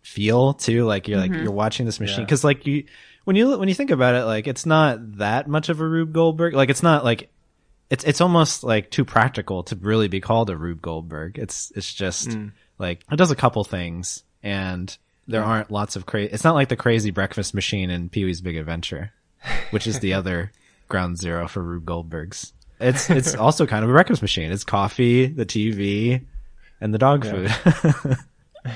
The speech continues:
Speaker 2: Yeah. The toast.
Speaker 1: And the toast, right.
Speaker 3: It introduces both Doc and Marty so well. It's just like, here's this guy who's, like, obsessive, obsessed with time, probably obsessed with the last thirty years of advancements and,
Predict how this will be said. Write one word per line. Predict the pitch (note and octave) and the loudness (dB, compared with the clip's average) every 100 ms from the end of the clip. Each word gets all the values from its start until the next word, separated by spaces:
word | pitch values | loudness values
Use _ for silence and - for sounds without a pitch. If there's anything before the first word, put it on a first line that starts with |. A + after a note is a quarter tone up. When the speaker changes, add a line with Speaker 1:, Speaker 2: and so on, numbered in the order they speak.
| - D#3 | -2 0
Speaker 2:
Yeah. | F#3 - F#3+ G3 - - | 0 0 -2 -2 -8 -8
The | F#3+ | -8
toast. | - F#3+ F3 - - - _ - | -2 0 0 -4 -12 -16 _ -4
Speaker 1:
And | A#2+ | -2
the | A#2 | 0
toast, | - F#2 E2+ - | 0 0 -2 -4
right. | G2 F#2+ E2+ _ _ | -2 -2 -2 _ _
Speaker 3:
It | - D3+ | 0 4
introduces | F3 F#3 E3+ E3 D3+ | 4 4 2 2 -4
both | C3+ C3+ C3 C3+ - - | -2 2 4 2 -8 -6
Doc | B2 A#2+ A#2+ | 0 0 -2
and | - B2 B2 | -6 -4 0
Marty | B2+ C3 C3+ | 0 0 -2
so | C3 - B2 | -4 -2 -2
well. | A#2+ A#2 A#2 | -2 -4 -6
It's | A#2+ - | -6 -12
just | A2+ | -10
like, | A2+ A2 | -8 -2
here's | D3 C#3+ | -2 -2
this | C3+ | -4
guy | B2 A#2+ A#2+ | 2 2 2
who's, | A#2+ | -2
like, | A2+ A2+ | -6 -8
obsessive, | G#2+ - B2+ - B2+ B2+ A#2+ _ - _ - | -4 2 2 2 -2 -4 -10 _ -20 _ -18
obsessed | B2+ C3+ - | -4 -2 -2
with | C3 | -6
time, | - A#2+ A#2 A#2 A#2 A#2 - | -4 -4 -4 -6 -8 -10 -14
probably | - A#2+ A#2 | -4 0 0
obsessed | A2+ - B2 | -2 -2 -2
with | - - | -4 -6
the | A#2 | -2
last | A#2 A#2 - _ | 0 -2 -8 _
thirty | - A#2+ C3 | -2 -2 -2
years | C3 A#2+ B2 B2+ | -2 0 -2 -4
of | A#2+ B2 | -8 -6
advancements | B2+ A#2 A#2 A2+ A#2+ A#2+ A2+ | -8 -2 -4 -4 -6 -8 -8
and, | A#2+ A#2 A2+ A2+ A2+ | -8 -8 -6 -8 -10